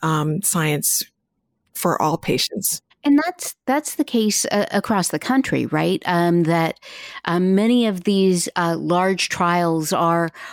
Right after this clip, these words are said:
Speaker 2: are offered at academic centers, they're offered at community centers,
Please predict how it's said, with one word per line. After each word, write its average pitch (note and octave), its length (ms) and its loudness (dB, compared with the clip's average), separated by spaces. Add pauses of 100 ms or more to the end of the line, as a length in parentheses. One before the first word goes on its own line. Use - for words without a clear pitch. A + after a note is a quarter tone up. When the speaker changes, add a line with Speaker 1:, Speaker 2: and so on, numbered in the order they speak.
(180)
Speaker 2:
are G#3 160 2
offered A#3 720 2
at F#3 400 0
academic G3 600 0
centers, G#3 680 0
they're D3 220 0
offered E3+ 360 -2
at - 200 -4
community A#3+ 560 4
centers, G#3 720 2